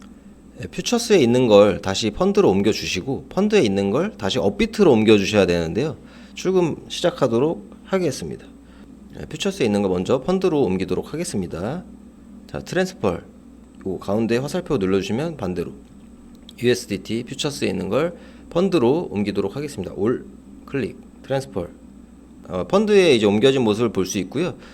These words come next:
이거를 이제 위드로우, 출금 클릭하겠습니다. 위드로우 클릭, 유에스디티 클릭,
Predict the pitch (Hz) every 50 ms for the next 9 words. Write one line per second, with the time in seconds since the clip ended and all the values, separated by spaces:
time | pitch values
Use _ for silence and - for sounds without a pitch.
0 | - - - - 95 92 92 104 123 151 165 175 175 185 185 170 - - - -
1 | - - - - 87 90 95 135 - - 156 170 156 147 123 95 82 76 - -
2 | - - - - - - - - - - 202 202 190 147 107 87 - - - -
3 | - - - - - - 127 123 - - 120 120 117 - - 85 76 69 - 101
4 | - - 110 101 - - 113 101 87 85 92 120 143 147 151 - - - - 135
5 | 117 - - - - - - - - - - - - - - 92 110 113 - -
6 | - - - - - 135 143 147 143 143 - 135 120 92 -